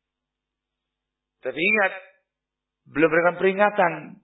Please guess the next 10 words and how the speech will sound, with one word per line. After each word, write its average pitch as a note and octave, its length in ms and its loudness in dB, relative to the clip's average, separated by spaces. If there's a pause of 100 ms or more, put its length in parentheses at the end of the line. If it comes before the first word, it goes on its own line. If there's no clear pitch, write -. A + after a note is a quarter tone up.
(840)
"Fawallahi F#3 880 4
mal F3+ 240 0 (160)
faqra A3 420 4 (140)
akhsha F3+ 240 0 (160)
alaikum." E3 320 -2 (2000)
Tapi F3+ 320 2
sungguh G3 240 0
demi F#3+ 160 4
Allah, F#3+ 560 2
bukan F#3+ 400 0